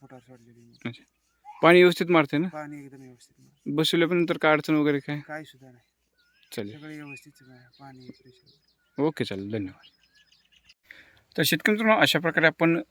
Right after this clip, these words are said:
Speaker 2: सीआरआय पंपाच्या संदर्भात माहिती घेतलेली आहे. माहिती आवडली असेल तर नक्कीच like, शेअर आणि कमेंट करायला विसरू नका. लवकरच भेटूया नवीन माहितीसोबत, नवीन व्हिडिओमध्ये.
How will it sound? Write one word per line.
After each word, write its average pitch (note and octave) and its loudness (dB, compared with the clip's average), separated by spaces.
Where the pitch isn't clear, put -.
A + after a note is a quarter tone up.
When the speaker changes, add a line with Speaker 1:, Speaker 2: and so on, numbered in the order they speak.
Speaker 2:
सीआरआय C3+ 2
पंपाच्या C3+ -4
संदर्भात A#2+ -4
माहिती A#2+ 0
घेतलेली C3 0
आहे. C3 -4
माहिती A#2+ -2
आवडली D3+ 2
असेल D3 -6
तर D3+ -2
नक्कीच D3+ -2
like, C3+ 0
शेअर C3+ -2
आणि B2+ -2
कमेंट C3+ 0
करायला C3+ -2
विसरू F3 -4
नका. C#3+ -6
लवकरच F3+ 0
भेटूया F3+ 0
नवीन E3+ 2
माहितीसोबत, D#3 -2
नवीन D#3 4
व्हिडिओमध्ये. C#3+ 0